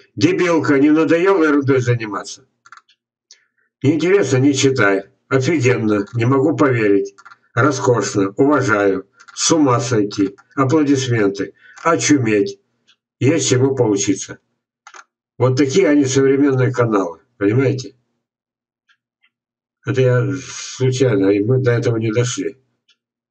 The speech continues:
Вот такие они есть каналы. Вот.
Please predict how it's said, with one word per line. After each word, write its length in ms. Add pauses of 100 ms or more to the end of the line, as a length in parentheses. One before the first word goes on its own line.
(240)
Вот 140
такие 280
они 160
есть 220
каналы. 380 (2500)
Вот. 360